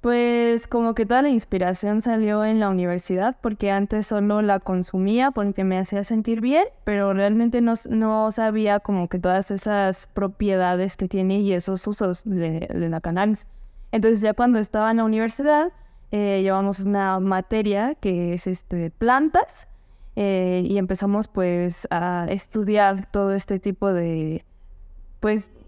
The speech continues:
de todo lo que tiene que ver <laughs> con las plantas, obviamente. Y ahí conocí a un grupo de amigas que también eran, pues, marihuanas como yo.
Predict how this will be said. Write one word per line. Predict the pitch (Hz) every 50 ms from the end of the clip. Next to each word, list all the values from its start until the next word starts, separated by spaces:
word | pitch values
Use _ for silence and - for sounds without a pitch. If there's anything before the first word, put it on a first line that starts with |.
| - - - - -
de | 220 202 226 233
todo | - 233 233 247 247
lo | 220 190
que | 190 - 180
tiene | - 214 208 220 208
que | 190
ver | 175 175 190 - - -
<laughs> | - 302 -
con | - 320 311 311
las | 294 247 -
plantas, | - 247 - - - 254 - 269 262 - -
obviamente. | - 196 196 196 202 202 196 - - - - - - - - - - - - - - - _ -
Y | 247 262 277 294 302
ahí | 294 277 262 269 269
conocí | 254 285 277 277 262 240 233 - - 240 240 247 254 254
a | 247 226 214
un | 214 214 208
grupo | 208 208 - 220
de | 214 190
amigas | 180 185 185 185 190 202 220 -
que | - 190
también | - - 175 175 180 180 180 190
eran, | 190 190 190 190 190 190 190 180 175 - - -
pues, | - 185 185 185
marihuanas | 208 190 185 185 180 180 185 180 185 202 226 233 226 -
como | - 202 190 185
yo. | 185 180 190 208 285 427